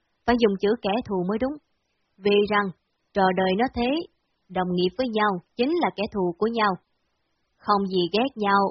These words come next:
bằng bọn người, cùng một nghề nghiệp. Nghĩa là chúng tôi không có cơ quan để công nhiên chửi nhau, như những ông nhà báo, nên thiên hạ mới không biết cái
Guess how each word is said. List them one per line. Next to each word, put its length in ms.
bằng 160
bọn 220
người, 160
cùng 200
một 100
nghề 260
nghiệp. 240
Nghĩa 320
là 260
chúng 220
tôi 180
không 140
có 80
cơ 80
quan 200
để 180
công 240
nhiên 300
chửi 200
nhau, 200
như 140
những 160
ông 200
nhà 240
báo, 320
nên 180
thiên 240
hạ 200
mới 220
không 200
biết 160
cái 100